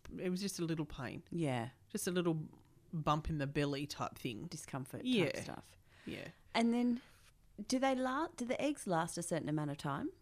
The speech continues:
Speaker 1: They cryo freeze them, so
Speaker 2: Mm.
Speaker 1: I have no idea how long they last.
Speaker 2: So if, if they come to the end of, I'm not, I'm gonna use shelf life. <laughs> So if they
Speaker 1: Yeah.
Speaker 2: come to the end of their shelf life,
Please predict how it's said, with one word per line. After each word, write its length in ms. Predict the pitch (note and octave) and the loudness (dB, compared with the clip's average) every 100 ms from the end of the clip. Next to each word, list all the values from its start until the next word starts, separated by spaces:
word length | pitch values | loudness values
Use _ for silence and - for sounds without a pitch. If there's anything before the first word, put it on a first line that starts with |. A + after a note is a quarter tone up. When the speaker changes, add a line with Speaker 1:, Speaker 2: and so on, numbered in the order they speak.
| - - | -4 0
Speaker 1:
They 220 | E3+ D#3+ | 2 2
cryo 500 | - F3 E3 D#3+ D3 | 0 2 4 4 0
freeze 460 | - D3 D3+ - | 0 0 0 -2
them, 300 | - - C2+ | -8 -10 -8
so 180 | - D3+ | -6 -2
Speaker 2:
Mm. 60 | C#3 | 0
Speaker 1:
I 100 | C#3+ | 0
have 180 | D3 D#3 | -2 -2
no 340 | D#3 D#3 D#3 | 0 0 0
idea 400 | C#3 C3+ C#3 C3+ | -4 -6 -6 -6
how 140 | C3 C3+ | -6 -8
long 200 | C#3+ D#3 | -8 -10
they 100 | F2 | -12
last. 440 | F#2 - - - - - - - | -12 -14 -16 -20 -20 -20 -20 -18
Speaker 2:
So 440 | - - G#3 G3+ - - - - - | -4 2 2 2 0 -6 -20 -14 -8
if, 260 | - - - | -8 -6 -2
if 180 | A3 - | -2 2
they 120 | F3+ | 0
come 320 | - F3+ F3 | 2 0 0
to 120 | F3 | -2
the 160 | D#3+ C#3 | -2 2
end 180 | D3+ D3+ | 2 0
of, 100 | D#3 - - - | -4 -12 -12 -4
I'm 160 | C3 | 0
not, 160 | C3+ - - | 0 0 -2
I'm 200 | D#3 E3+ | 0 0
gonna 200 | D#3+ F#3 | 2 4
use 200 | E3+ C#3+ | 6 4
shelf 300 | - C3+ - | 4 2 2
life. 320 | C#3+ B2+ - - | 2 2 -2 0
<laughs> 60 | |
So 100 | - | 10
if 200 | G3+ A#3+ | 10 10
they 100 | A3+ | 10
Speaker 1:
Yeah. 140 | A#3+ G3 | 12 12
Speaker 2:
come 140 | C4 | 12
to 120 | A3+ | 10
the 160 | B3 F3 | 8 8
end 120 | E3 | 6
of 40 | E3 | 6
their 120 | D3 | 4
shelf 320 | - D3+ D3+ | 6 4 6
life, 240 | C#3 - | 4 2